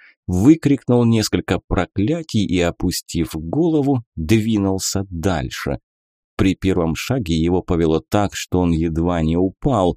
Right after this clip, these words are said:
но всё же ему удалось удержать хоть какое-то подобие равновесия. «Кто там, папа?»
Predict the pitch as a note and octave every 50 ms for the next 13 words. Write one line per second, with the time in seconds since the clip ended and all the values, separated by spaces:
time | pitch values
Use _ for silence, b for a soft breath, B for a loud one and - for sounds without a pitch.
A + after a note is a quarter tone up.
0 | b b b b _ - F#2+ G#2 C3 C#3 B2+ - - - G3+ G3 F3 F3 E3 D#3+
1 | D#3 - - - C3+ B2+ B2+ D3+ C#3 C3 C3 C3+ B2+ A#2 - A2+ G#2+ A2 A2 G2+
2 | G2 G2+ A2+ G#2+ G#2+ - - - - G#2 F2+ - - - - F#2 F2+ - _ _
3 | - C3+ C#3 C#3+ C3 B2 - B2+ A#2 A2+ - - G2+ F2+ E2 G2+ G2 F#2 - F#2
4 | F#2 F2 F2+ F#2 F2+ F#2 G2 G#2 G#2 G#2 G2+ F2 D#2 D#2 - - F2 D#2+ D2+ -
5 | - _ _ _ _ _ _ _ _ _ _ _ _ _ _ _ _ _ _ _
6 | _ _ - - - - G3+ - - A#2+ G#2+ F#2+ F2+ E2+ - - - F#3+ D#3 -
7 | - F2 C#2 A#1+ A#1+